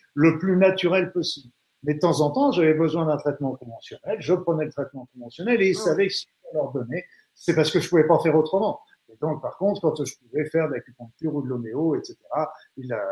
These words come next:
Speaker 1: donc ça me permettait d'avoir un,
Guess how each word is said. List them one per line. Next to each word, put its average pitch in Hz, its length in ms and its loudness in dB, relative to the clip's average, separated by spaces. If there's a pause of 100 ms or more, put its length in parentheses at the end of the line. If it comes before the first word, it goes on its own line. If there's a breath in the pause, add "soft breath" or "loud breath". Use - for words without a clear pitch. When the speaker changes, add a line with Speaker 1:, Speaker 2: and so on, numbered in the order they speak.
(800)
Speaker 1:
donc 160 140 4
ça 175 140 4
me 160 80 0
permettait 196 400 6
d'avoir 180 400 8
un, 135 220 0